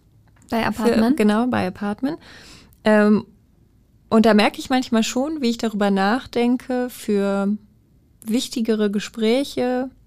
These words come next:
Speaker 2: ihn vielleicht einfach dazu zu holen, weil es vielleicht professioneller aussieht und ich einfach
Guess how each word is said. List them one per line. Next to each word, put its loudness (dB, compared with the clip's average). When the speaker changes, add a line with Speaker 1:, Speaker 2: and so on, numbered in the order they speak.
Speaker 2:
ihn 8
vielleicht 0
einfach -2
dazu -6
zu -4
holen, -4
weil 0
es -2
vielleicht -4
professioneller 2
aussieht 2
und 4
ich -4
einfach 0